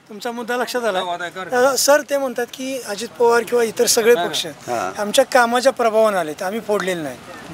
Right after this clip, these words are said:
Speaker 3: हे चुकीचं आहे बरं का. त्याने शिवसेना गट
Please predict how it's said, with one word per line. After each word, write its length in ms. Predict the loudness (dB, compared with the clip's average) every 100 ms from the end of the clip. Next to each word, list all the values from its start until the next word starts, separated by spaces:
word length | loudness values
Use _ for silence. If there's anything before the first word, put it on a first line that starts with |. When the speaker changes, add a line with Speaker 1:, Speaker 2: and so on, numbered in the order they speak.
| -16 -16 -12
Speaker 3:
हे 420 | 2 4 6 4 0
चुकीचं 400 | 0 2 6 6
आहे 160 | 4 0 -14 -6 -4
बरं 100 | -2
का. 200 | -2 -4 -8 -18 -18 -18 -18 -18 -4 4
त्याने 760 | 4 4 2 2 2 0 -2 -6 -14 -18 -18 -18 -18 -18 -18 -18 -16 -8
शिवसेना 560 | 2 2 4 4 4 4
गट 140 | 2